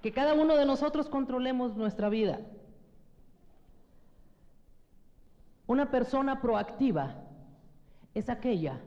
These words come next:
que responde de la mejor manera ante las circunstancias. Ante cualquier circunstancia. Lo importante no es qué es lo que está viviendo usted,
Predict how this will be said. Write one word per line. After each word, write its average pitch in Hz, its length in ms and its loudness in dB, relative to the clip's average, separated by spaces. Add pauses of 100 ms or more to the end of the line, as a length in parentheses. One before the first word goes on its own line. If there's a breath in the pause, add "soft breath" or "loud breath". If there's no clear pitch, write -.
(400 loud breath)
que 175 120 0
responde 233 840 0
de 220 100 2
la 190 100 0
mejor 202 380 -2
manera 196 380 0
ante 190 180 -6
las 175 140 -4
circunstancias. - 920 -10 (2500)
Ante 202 220 -2
cualquier 208 340 -2
circunstancia. 190 720 -4 (720 loud breath)
Lo 240 180 4
importante 254 1040 2
no 262 220 2
es 285 300 0
qué 285 300 2
es 330 120 2
lo 320 120 2
que 277 100 0
está 285 260 0
viviendo 285 640 4
usted, 185 440 -2